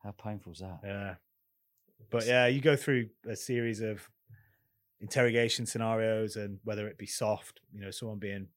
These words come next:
Speaker 2: friendly with you and
Speaker 1: Mm.
Speaker 2: talking to you like we are now,
Speaker 1: Yeah.
Speaker 2: or someone throwing, you know, hot drink in your face and
Speaker 1: Yeah.
Speaker 2: pushing you up against the
Speaker 1: Yeah,
Speaker 2: wall
Speaker 1: yeah,
Speaker 2: kind of
Speaker 1: yeah.
Speaker 2: thing.
Speaker 1: And then what? When you finish that, then what, what happens? Do they,
Speaker 2: Um,
Speaker 1: do they, what, how do you become the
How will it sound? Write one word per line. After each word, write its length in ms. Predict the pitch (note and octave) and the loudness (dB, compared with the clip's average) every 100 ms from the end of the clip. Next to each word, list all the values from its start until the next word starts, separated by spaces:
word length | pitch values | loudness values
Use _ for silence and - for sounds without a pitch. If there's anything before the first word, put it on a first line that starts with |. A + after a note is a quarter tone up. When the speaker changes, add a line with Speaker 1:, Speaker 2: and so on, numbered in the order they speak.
| _ | _
Speaker 2:
friendly 360 | - A2+ G2+ G#2 | -10 -6 -4 -4
with 160 | G2+ G2+ | -6 -6
you 120 | G2+ | -8
and 100 | G2+ | -4
Speaker 1:
Mm. 60 | G#2 | -2
Speaker 2:
talking 260 | F2+ G2 | -2 -6
to 100 | - | -10
you 60 | G2+ | -8
like 260 | G2 F#2+ - _ | -6 -8 -14 _
we 120 | G#2 G#2 | -10 -8
are 160 | F#2+ | -8
now, 260 | F#2+ G2 G2 | -8 -6 -2
Speaker 1:
Yeah. 140 | G2 | -2
Speaker 2:
or 200 | F#2+ F#2 - _ _ _ _ _ _ _ | -2 -8 -12 _ _ _ _ _ _ _
someone 320 | - A2+ G2 F#2 | -8 -6 -4 -6
throwing, 340 | G#2 G2+ F#2+ | -6 -4 -4
you 60 | F#2+ | -6
know, 140 | F#2 - | -8 -10
hot 200 | G#2 F#2+ | -14 -12
drink 220 | G#2+ G2 | -10 -10
in 80 | G2 | -10
your 100 | F2+ | -12
face 320 | G#2+ G2 F#2 | -10 -10 -6
and 60 | F2+ D#2+ | -6 -6
Speaker 1:
Yeah. 60 | D2 _ _ _ _ _ _ A#2 _ - | -12 _ _ _ _ _ _ -20 _ -16
Speaker 2:
pushing 260 | - A2 G#2+ | -10 -8 -8
you 40 | |
up 80 | F#2+ | -8
against 240 | G2+ F#2+ - | -10 -10 -8
the 60 | |
Speaker 1:
Yeah, 100 | F#2 F#2+ | -4 -2
Speaker 2:
wall 80 | |
Speaker 1:
yeah, 60 | F#2+ | -2
Speaker 2:
kind 120 | F#2 | -4
of 60 | F#2 | -4
Speaker 1:
yeah. 80 | F2 | -6
Speaker 2:
thing. 180 | F#2+ - - | -8 -14 -4
Speaker 1:
And 140 | C3 | 2
then 140 | F#3 F3 | 4 4
what? 160 | F#2+ | 2
When 120 | A#2 C#3+ | 2 -2
you 60 | |
finish 260 | C#3 D3+ - | 0 -2 2
that, 200 | D#3+ B2 | 2 4
then 140 | C3+ | 2
what, 140 | A#2 F#2+ | 2 0
what 160 | G#2 | -2
happens? 360 | G2 F#2 F2 E2+ _ | -2 -4 -8 -10 _
Do 100 | - | -2
they, 60 | A#2+ | 4
Speaker 2:
Um, 320 | A#2+ A#2+ A#2+ | 6 6 6
Speaker 1:
do 40 | C3+ | 6
they, 220 | B2+ A2 _ - - - - - _ _ _ _ _ - | 4 0 _ -20 -20 -20 -20 -20 _ _ _ _ _ -6
what, 200 | C#3+ - | -4 2
how 160 | D3+ | 4
do 100 | C#3+ | 4
you 100 | D3+ | 0
become 520 | C3 B2+ D3 C#3 C3 | -2 0 4 4 2
the 120 | A#2 | -2